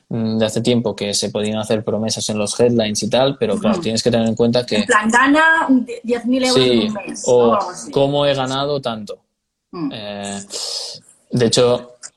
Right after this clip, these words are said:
Speaker 1: estos anuncios antes eran viables hace dos años, hace tres, hace cuatro, eh, sobre todo porque si tú tenías un account manager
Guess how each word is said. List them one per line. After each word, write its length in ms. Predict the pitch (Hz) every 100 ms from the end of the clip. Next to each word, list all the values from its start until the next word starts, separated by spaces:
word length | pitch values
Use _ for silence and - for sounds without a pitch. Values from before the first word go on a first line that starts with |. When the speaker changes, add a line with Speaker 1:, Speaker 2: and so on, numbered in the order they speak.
| _
Speaker 1:
estos 240 | 123 113 127
anuncios 320 | 127 120 110
antes 380 | 117 117 - - - _ _
eran 240 | 110 110 110
viables 380 | 120 135 127
hace 160 | 113 107
dos 180 | 101 143
años, 340 | 139 131 120
hace 180 | 104 104
tres, 180 | 120 120
hace 200 | - 104
cuatro, 500 | 135 139 131 147 - - - _
eh, 200 | 117 104
sobre 200 | - 104
todo 160 | 120 113
porque 260 | 110 -
si 160 | - 110
tú 220 | 131 127
tenías 320 | 113 117 120
un 80 | 127
account 240 | 120 123 120
manager 400 | 107 101 -